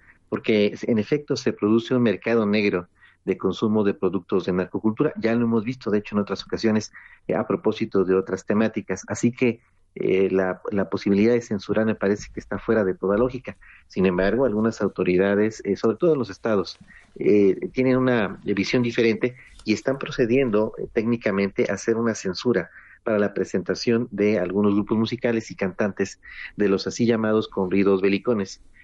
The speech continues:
que pasan por tres géneros musicales diferentes: música norteña, eh, los corridos tumbados y, eh, la música de banda, eh, sinaloense.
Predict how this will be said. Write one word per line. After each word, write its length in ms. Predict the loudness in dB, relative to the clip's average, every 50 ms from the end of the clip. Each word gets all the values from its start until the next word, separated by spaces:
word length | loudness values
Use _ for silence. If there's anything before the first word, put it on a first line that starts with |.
| _ -4
que 340 | 0 2 4 4 4 4 2
pasan 360 | 2 -2 -2 -2 -2 -4 -2
por 160 | -2 -2 0
tres 220 | 0 0 -2 -2 -2
géneros 280 | 0 0 2 2 2
musicales 500 | 0 -2 -4 -6 -6 -4 -2 0 0 0
diferentes: 600 | -2 -4 -4 -2 0 2 2 0 0 -4 -6 -4 -2
música 340 | -2 -2 -2 -2 -2 -2 0
norteña, 600 | 0 -2 -2 0 0 2 2 2 2 0 -4 -8 _ -20 -20 -20 -20 -20 -20 _ -4
eh, 220 | 0 2 2 2 2
los 140 | -2 -4 -2
corridos 360 | -4 -2 0 2 0 0 0
tumbados 560 | -2 0 0 2 2 2 2 0 0 -4 -8 -4
y, 340 | 0 0 2 2 0 -4 -10 _ -14 -4
eh, 360 | 0 2 4 4 4 4 2 2
la 100 | 0 0
música 360 | 0 -2 -4 -4 -2 0 2 2
de 80 | 2
banda, 400 | 2 0 0 -2 -2 -4 -4 -8 -14 -20 -20 _ _ -16 -6
eh, 160 | -4 -4 -2
sinaloense. 640 | 0 0 2 2 4 4 2 2 2 0 -4 -6